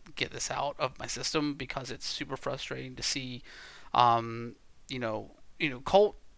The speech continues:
has put out apolog-, has put out an apology. He apologized during the stream. I know that he put out an apology on Twitter after being, uh, called out. Um, but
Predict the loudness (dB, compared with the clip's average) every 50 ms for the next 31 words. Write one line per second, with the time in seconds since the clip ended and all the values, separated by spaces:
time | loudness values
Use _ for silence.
0 | -6 -4 -4 -2 2 6 8 8 8 8 6 6 8 8 10 8 8 4 0 0
1 | 2 2 2 2 0 -2 2 6 6 6 6 6 4 6 8 10 10 10 8 6
2 | 4 4 4 4 4 2 -2 -2 2 6 8 8 8 8 6 2 2 0 0 -2
3 | -4 -4 -6 -6 -6 -4 -2 2 4 4 4 4 2 0 -2 -6 -10 -12 -12 -14
4 | -16 -12 -6 -4 -2 0 0 0 0 0 0 -2 -2 -4 -10 -14 -14 -14 -14 -14
5 | -14 -10 -6 0 4 6 6 6 6 2 0 2 4 6 6 6 4 0 -6 -6
6 | -6 -6 2 6 6 8 8 8 6 4 2 0 -4 -4 -2 -2 -2 -2 -4 -6
7 | -4 -4 -4 -4 -6 -6 -6 -4 -4 -4 -6 -8 -10 -2 0 2 4 6 8 8
8 | 10 8 8 4 0 -14 -16 -18 -18 -16 -18 -18 -18 -8 0 4 6 6 6 6
9 | 2 0 -6 -8 -6 4 8 10 12 12 12 10 8 6 4 2 0